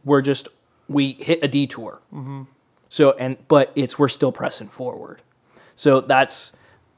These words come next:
Speaker 1: that's how I look at it. So in, in my mind, it was kind of, I felt like I'd been kicked in the nuts mentally, where, and it was just like, I feel like a piece of shit, 'cause I'd been talking to you,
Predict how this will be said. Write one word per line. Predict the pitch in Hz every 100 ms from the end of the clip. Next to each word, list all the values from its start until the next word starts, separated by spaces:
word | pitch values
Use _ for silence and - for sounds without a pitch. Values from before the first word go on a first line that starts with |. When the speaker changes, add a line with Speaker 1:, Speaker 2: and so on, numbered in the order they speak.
| _ -
Speaker 1:
that's | 139 135
how | 135
I | 123
look | 120 117
at | - -
it. | - _
So | - 139 135 -
in, | 143 131 127 _ _ _
in | 147 143
my | 139
mind, | 139 139 135
it | 135
was | 127
kind | - 135
of, | 131 - - _ _ _ _ -
I | 135
felt | 143 131 - - -
like | 135 135
I'd | 143
been | 135
kicked | 117 139 151
in |
the | 147
nuts | 139 110 - - 143
mentally, | 135 127 127 90 -
where, | - 135 -
and | 123 123 120 -
it | 131
was | 117
just | 139 123
like, | 123 -
I | 131
feel | 135 147
like | 131 120
a | -
piece | 135 131
of | 131
shit, | 131 107 -
'cause | 135
I'd | 127 123 _ -
been | 127
talking | 143 139 139 127
to | -
you, | 135